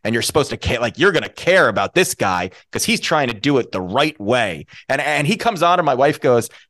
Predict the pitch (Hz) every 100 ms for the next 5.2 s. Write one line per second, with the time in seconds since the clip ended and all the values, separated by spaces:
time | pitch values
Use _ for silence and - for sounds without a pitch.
0 | _ - 113 107 87 - - 110 110 -
1 | 107 101 95 87 85 - - 147 143 185
2 | 165 127 101 104 156 151 147 131 120 113
3 | 110 101 98 110 113 131 127 139 - _
4 | - 127 123 123 107 98 90 85 85 -
5 | -